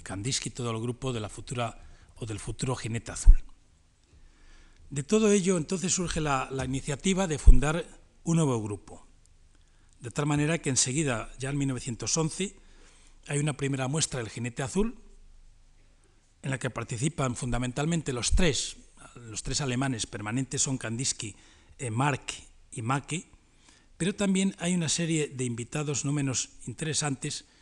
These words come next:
como es, por ejemplo, el propio Schoenberg, el músico, en su faceta de pintor,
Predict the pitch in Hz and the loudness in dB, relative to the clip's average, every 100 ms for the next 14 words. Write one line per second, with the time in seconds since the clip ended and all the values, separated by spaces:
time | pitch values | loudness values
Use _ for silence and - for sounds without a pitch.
0 | - - _ - 131 123 147 - 131 160 | -20 -20 _ -12 -6 -4 -4 -6 -6 -6
1 | 135 117 - 160 - 117 - 175 156 156 | -6 -6 -6 -6 -6 -4 0 0 0 -4
2 | - - - 131 120 180 143 127 160 - | -8 -14 -14 -4 2 2 0 -4 -10 -12
3 | - - - _ _ - - - 117 - | -20 -20 -20 _ _ -16 -6 -6 -4 -4
4 | 147 - 143 135 160 165 160 - | -4 -4 -4 -2 -4 -2 -2 -4